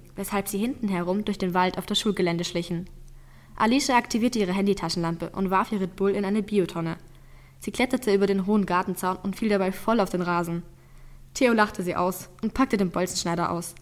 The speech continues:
Er schnitt die Kette durch und ging stolz durch das Gartentor.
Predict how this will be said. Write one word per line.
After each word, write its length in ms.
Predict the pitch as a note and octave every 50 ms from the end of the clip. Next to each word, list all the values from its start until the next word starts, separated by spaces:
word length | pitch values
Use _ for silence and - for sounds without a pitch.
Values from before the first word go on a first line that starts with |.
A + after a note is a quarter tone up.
| - - - - - - - -
Er 120 | - A3 A3
schnitt 220 | - C4 D4 C#4+
die 80 | C4 -
Kette 240 | - A3 G3 F#3
durch 380 | F3 - F3+ F3+ G3 G#3+ - -
und 120 | G#3+ G3+
ging 180 | F#3 F#3 F3+ F3+
stolz 360 | - - - G#3+ A3 A3 -
durch 120 | - G#3 -
das 160 | G#3 G#3 G3+
Gartentor. 520 | - F3+ E3+ E3+ F3 E3+ F3+ - - -